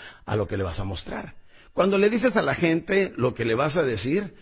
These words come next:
dile lo que le vas a decir. Le dices, "Mire, en un momento vamos a ver esto y esto y esto". Durante el momento que le estás explicando lo que le estás diciendo, le dices, "Ahora, la razón por la que le estoy diciendo esto es por esto y esto y esto". Y luego ahora le dices lo que le estás diciendo.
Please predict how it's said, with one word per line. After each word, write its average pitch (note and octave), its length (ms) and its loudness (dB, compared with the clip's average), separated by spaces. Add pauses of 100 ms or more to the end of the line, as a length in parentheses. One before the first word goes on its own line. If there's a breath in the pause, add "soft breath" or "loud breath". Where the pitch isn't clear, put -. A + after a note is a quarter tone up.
(240 loud breath)
dile C3+ 340 2
lo D3+ 140 2
que B2 100 -6
le A2+ 80 0
vas C3 220 -2
a D3 40 2
decir. G3+ 540 -4 (320 loud breath)
Le A2+ 80 2
dices, G#2+ 160 2
"Mire, D3 240 6
en C#3 80 4
un A#3+ 80 4
momento A#3 300 6
vamos G3+ 180 2
a D#3+ 60 2
ver F3+ 120 2
esto E3+ 160 0
y D#3+ 80 6
esto D#3+ 160 0
y C#3 60 0
esto". A2+ 240 -4
Durante C#4 600 2
el C3+ 340 -4 (260)
momento C#3 1160 4
que C#3+ 120 0
le A#2 60 2
estás C#3 320 -2
explicando C#3+ 580 -4
lo B2 100 -2
que G#2+ 120 -4
le G#2 60 0
estás B2 240 -2
diciendo, A#2+ 600 -2 (460 soft breath)
le G#2 100 0
dices, G#2 360 -2
"Ahora, B2+ 240 0 (120)
la G3+ 160 2
razón B3+ 320 2
por B3 140 2
la F3 100 -2
que E3 80 2
le C#3 80 2
estoy F#3+ 200 2
diciendo E3+ 360 2
esto C#3 180 0
es D3 120 0
por A2 220 -2
esto B2+ 240 0
y A#2 100 0
esto G#2+ 180 -4
y A#2+ 140 2
esto". B2+ 320 -4 (260 soft breath)
Y G#2 140 -2
luego D#2+ 220 -2
ahora G2+ 180 -2
le D#3 120 4
dices B2 300 -2
lo G2+ 80 -2
que F#2+ 120 -6
le F#2 40 -4
estás A2 220 -4
diciendo. D3+ 460 -2